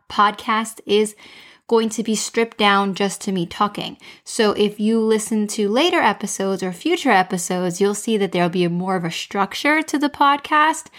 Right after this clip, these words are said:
However, because I am doing the Ten and Ten challenge, it's just me talking to you about a new topic every day for a total of ten days and in under ten minutes.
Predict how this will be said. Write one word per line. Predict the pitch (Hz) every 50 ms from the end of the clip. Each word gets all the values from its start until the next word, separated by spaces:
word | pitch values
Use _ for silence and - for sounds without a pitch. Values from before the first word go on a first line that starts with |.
| - - - - - -
However, | - 240 226 202 196 196 202 220
because | 202 214 208 - 214 202 -
I | - 185 185
am | 185 190 185
doing | 180 180 185 180 175
the | 175
Ten | 175 - - 170 165 165
and | 165 170 170
Ten | - 170 170 165
challenge, | 170 - - 208 202 226 269 311 339 330 - - - - - - - -
it's | 240 214 - -
just | - 196 185 175 180 -
me | 180 175 185 196 220 254 277 277
talking | - - - 214 208 208 - 208 202 196
to | - 202
you | 185 196 214 233 247 269 277 269 - -
about | 190 170 180 165 170 165 - -
a |
new | 170 175 175 180
topic | 175 - - 180 175 - 190 175 175 - - _
every | - 185 180 202 202 175
day | 175 165 160 160 170 165 175 -
for | - - 208 208
a | 208
total | - - 240 233 254 269 277
of | 277 277
ten | - - 254 240 233 208
days | 220 202 190 190 185 185 - - -
and | - 208 202 208 214 208 208 -
in | - 196 -
under | - 190 185 185 175 185 185 190
ten | - - - - - 175 175 170 175 175 - _
minutes. | 220 190 175 175 180 - - - - - -